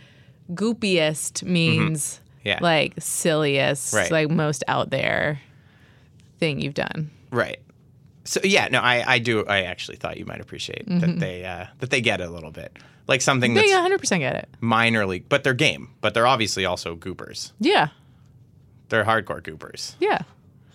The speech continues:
Speaker 2: Uh, any chance you check out this pod?
Speaker 1: Oh, I guess
Speaker 2: I feel
Speaker 1: I,
Speaker 2: like you
Speaker 1: I
Speaker 2: get
Speaker 1: might
Speaker 2: a
Speaker 1: listen to an episode. Sure.
Speaker 2: You get a kick out of didgeridoos and stuff, right?
Speaker 1: Uh,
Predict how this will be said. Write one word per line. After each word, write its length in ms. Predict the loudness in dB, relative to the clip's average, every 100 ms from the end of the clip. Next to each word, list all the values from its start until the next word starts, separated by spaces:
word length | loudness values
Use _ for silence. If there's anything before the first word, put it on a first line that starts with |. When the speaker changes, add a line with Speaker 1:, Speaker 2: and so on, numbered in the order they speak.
| -20 -20 -20 -20 -2
Speaker 2:
Uh, 320 | 2 4 4 2
any 160 | 0
chance 300 | 0 -2 -2
you 60 | -4
check 180 | -2 0
out 160 | 0
this 140 | -2 -6
pod? 360 | 0 2 0 -4 -20 -20 -20 -20 -20 -20 -20 -20 -20 -20 -20 -20 -20 -20 -20 -8 -2
Speaker 1:
Oh, 260 | 2 4
I 200 | 4 4
guess 180 | 4 4
Speaker 2:
I 60 | 6
feel 80 | 6
Speaker 1:
I, 20 |
Speaker 2:
like 60 | 4
you 40 | 4
Speaker 1:
I 60 | 6
Speaker 2:
get 80 | 6
Speaker 1:
might 100 | 6
Speaker 2:
a 40 |
Speaker 1:
listen 240 | 4 4 4
to 60 |
an 60 | 4
episode. 400 | 2 2 2 2
Sure. 300 | 2 4 2 0
Speaker 2:
You 80 | -2
get 160 | 0 0
a 20 |
kick 260 | 2 0
out 120 | 0 -4
of 120 | -4
didgeridoos 600 | -6 -6 -8 -6 -8 -8
and 100 | -12
stuff, 320 | -10 -10 -6
right? 240 | -4 -4 -6 -16 -16 -20 -20 -20 -20 -20 -20 -20 -20 -20 -12 -2
Speaker 1:
Uh, 1000 | 0 2 4 4 4 2 0 -2 -2